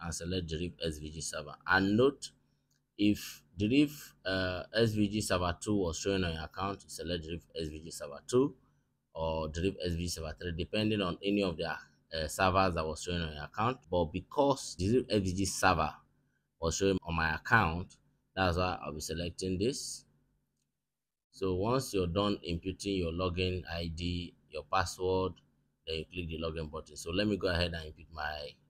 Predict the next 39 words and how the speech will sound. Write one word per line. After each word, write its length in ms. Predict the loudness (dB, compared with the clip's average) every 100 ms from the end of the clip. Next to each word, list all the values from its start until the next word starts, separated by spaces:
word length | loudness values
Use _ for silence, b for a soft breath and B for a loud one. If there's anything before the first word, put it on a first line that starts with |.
| -8
login 220 | -4 -4
I 140 | -4 -6
D 340 | -4 -4 -4 -14
and 120 | -12
password. 340 | -10 -10 -12 -16 _ _ _ _ _ _ 0
I'm 320 | 2 2 0 -6 0
done 340 | 4 6 4 2
inputting 520 | 0 0 0 -2 0 -2
my 280 | -2 -6 -2
login 320 | 0 2 2
I 120 | 0 0
D 100 | -2
and 180 | -4 -2
password. 420 | -4 0 -2 0
Make 160 | 0
sure 140 | 2 0
your 280 | 0 -2 -2
password 300 | 0 2 2
is 100 | 0
correct 580 | -2 0 0 0 -4 -14 -14 -14
and, 240 | -10 -8 -8
uh, 460 | -8 -6 -8 -10 -8
is 180 | -6 0
case 240 | 2 4
sensitive 640 | 4 2 0 -4 -2 -2 -6 _
if 100 | _
you 80 | -2
don't 200 | 0 2
know. 200 | 0 -4 -8 _ _ _ _ -8
So 80 | -2
I'll 180 | 0 0
go 120 | 4
ahead 220 | 6 6
and 200 | 2 -4
click 200 | -6 -6
the 80 | -4
login 360 | -4 -2 -4 -6
button. 320 | -10 -12 -18 _ _ _ _
Okay. 220 | -2 -2